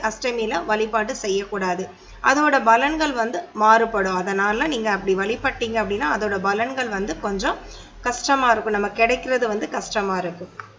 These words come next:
அதே மாதிரி இன்னொரு விஷயம், நம்ம வளர்பிறை திதியில நம்ம என்ன வேண்டுறோமோ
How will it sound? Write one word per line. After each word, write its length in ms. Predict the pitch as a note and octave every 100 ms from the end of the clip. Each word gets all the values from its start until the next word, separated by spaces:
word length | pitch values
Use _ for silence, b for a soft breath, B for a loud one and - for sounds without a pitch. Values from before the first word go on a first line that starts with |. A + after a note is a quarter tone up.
| - - - -
அதே 220 | B3 E4
மாதிரி 280 | F4 C#4+ D4
இன்னொரு 360 | C#4+ B3+ C4+ C4+
விஷயம், 420 | A#3 A3 G#3 C4+
நம்ம 180 | C#4+ C4 C4+
வளர்பிறை 540 | A3 B3+ D#4+ E4+ D#4+
திதியில 500 | D4+ C4+ B3 B3 A#3 D4+
நம்ம 240 | B3 A#3 A3
என்ன 220 | A3 E4 E4
வேண்டுறோமோ 640 | A#3+ A#3 B3+ C4 G#3+ B3+